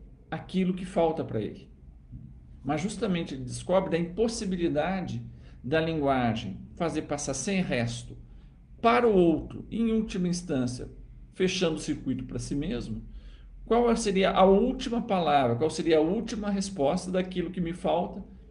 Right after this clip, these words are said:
para a minha com-, incompletude. Então, esse, aquilo que ele articula e aquilo que ele visa, nós temos a diferença entre o campo da demanda, o que ele pede, e o campo do desejo, aquilo que ele visa.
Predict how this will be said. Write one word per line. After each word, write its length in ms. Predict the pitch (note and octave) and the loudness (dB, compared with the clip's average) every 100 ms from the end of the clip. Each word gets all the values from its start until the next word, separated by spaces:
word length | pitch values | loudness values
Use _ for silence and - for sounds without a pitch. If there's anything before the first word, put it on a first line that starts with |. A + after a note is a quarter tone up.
| - - | -18 -2
para 180 | E3+ E3 | 0 2
a 40 | |
minha 200 | D#3+ E3 | 0 -4
com-, 260 | E3+ E3 - | -4 -6 -4
incompletude. 880 | E3 F3 F3 F3 F3 - C#3 - - - - - - - | 0 2 2 -2 -4 -4 -4 -6 -12 -20 -20 -20 -20 -6
Então, 460 | F3+ - C#3+ - - - - - - - - - - - - - | -2 2 0 0 -12 -20 -20 -20 -20 -20 -20 -20 -20 -20 -12 0
esse, 560 | G3 A3+ - D#3 - - - - - | 2 2 0 -2 -4 -10 -14 -14 -4
aquilo 500 | F3+ - A3+ C4 B3+ | -4 -2 -2 0 0
que 100 | - | -2
ele 100 | G#3+ | 0
articula 640 | G3+ G3+ F3+ - D#3 C3 | 0 -2 -8 -2 2 4
e 40 | B2+ | 4
aquilo 360 | - - C#3+ | 2 2 0
que 100 | B2 | 0
ele 120 | C3 A#2+ | -2 0
visa, 580 | A2+ G3+ A3 A2+ A2+ - | 0 0 -2 -2 -4 -6
nós 180 | D3 E3+ | -8 -6
temos 240 | - F#3 | -2 0
a 40 | F#3 | 0
diferença 500 | E3+ - E3 D3 D#3+ | 0 -2 -2 -4 -6
entre 140 | D3+ | -6
o 60 | E3+ | -6
campo 340 | - D3+ C3 | 0 0 0
da 120 | C#3 | -2
demanda, 640 | D#3 F3+ F3+ F#3 B3 D#4 B3 | 0 2 2 2 -2 -4 -10
o 60 | - | -12
que 100 | - | -6
ele 120 | D3 | -4
pede, 480 | D#3+ E3 D#3+ G3+ A3 | -4 -4 -2 -4 -6
e 40 | |
o 40 | G#3 | -2
campo 260 | G3+ G3 | 0 0
do 100 | F3 | -2
desejo, 560 | E3 F3+ D3 E3+ F3 A#2+ | 0 0 2 2 2 0
aquilo 240 | A#2 D3+ | -2 -4
que 80 | C#3+ | -4
ele 100 | D#3+ | -4
visa. 440 | E3 E3 C3+ G#2+ | -2 -2 -2 -4